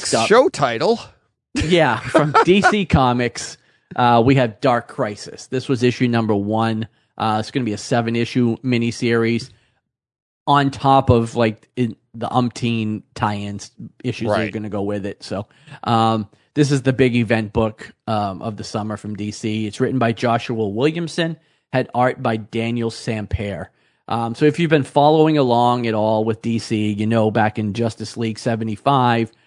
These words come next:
Speaker 2: the Justice League were killed by Pariah. And that
Speaker 1: Or
Speaker 2: sets
Speaker 1: were
Speaker 2: up
Speaker 1: they?
Speaker 2: this,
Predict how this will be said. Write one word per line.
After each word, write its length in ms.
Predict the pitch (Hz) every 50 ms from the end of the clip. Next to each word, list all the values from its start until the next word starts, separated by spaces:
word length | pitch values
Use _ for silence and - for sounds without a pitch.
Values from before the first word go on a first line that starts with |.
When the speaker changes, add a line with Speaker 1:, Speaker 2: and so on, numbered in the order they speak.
| _ _ _ _ -
Speaker 2:
the 80 | 127 117
Justice 400 | 120 127 110 - 123 117 - 120
League 140 | 117 113
were 120 | 107 107 104
killed 480 | - - - 127 113 104 101 95 - _ _ _ _ _ _ _
by 200 | - 101 101 104
Pariah. 640 | 98 - - 120 110 107 101 90 82 67 64 - - - _ _ _ _ _ _ _
And 160 | - 107 117 113
that 140 | 110 104
Speaker 1:
Or 40 | 101
Speaker 2:
sets 300 | 90 - 117 110 85 90
Speaker 1:
were 60 | 110
Speaker 2:
up 160 | 127 131 117 87
Speaker 1:
they? 140 | 80 78
Speaker 2:
this, 340 | 107 104 - - - - _